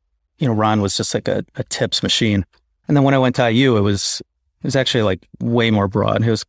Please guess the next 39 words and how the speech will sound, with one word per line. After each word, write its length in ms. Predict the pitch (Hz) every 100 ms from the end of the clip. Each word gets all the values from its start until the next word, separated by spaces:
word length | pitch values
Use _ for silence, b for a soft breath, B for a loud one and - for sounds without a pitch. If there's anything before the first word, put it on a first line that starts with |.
| _ -
just 180 | -
a 40 | 123
really, 360 | 110 120 120
really 240 | 107 110 107
busy 260 | 101 104
place, 580 | 92 113 101 104 - - - _ _ -
kind 120 | 127
of 60 | 110
covered 260 | 123 110 -
everything 460 | 117 110 104 107 101
except 280 | - 117
stroke, 580 | - - 104 101 - - - - 135
a 40 |
lot 100 | 117
of 60 | 110
transplant, 580 | - 120 - 127 113
liver, 320 | 113 110 113 107
Y 180 | 110
ninety, 240 | 107 107 104
that 140 | 104
stuff, 280 | - 117 101
but 200 | - -
tons 300 | - 123 110
of 60 | 104
trauma. 520 | - 104 104 101 101 - _ _ 127
And 100 | 123
then 100 | 120
I 60 |
also 240 | 127 - 123
did 160 | 127
a 40 | 110
bunch 260 | 110 -
of, 180 | 110 101
um, 540 | 101 101 95 95 95 - _ _ -
you 80 |
know, 40 | 117
peripheral 300 | - - 104
vascular 420 | 98 101 - 107
procedures, 720 | - 101 113 101 110 101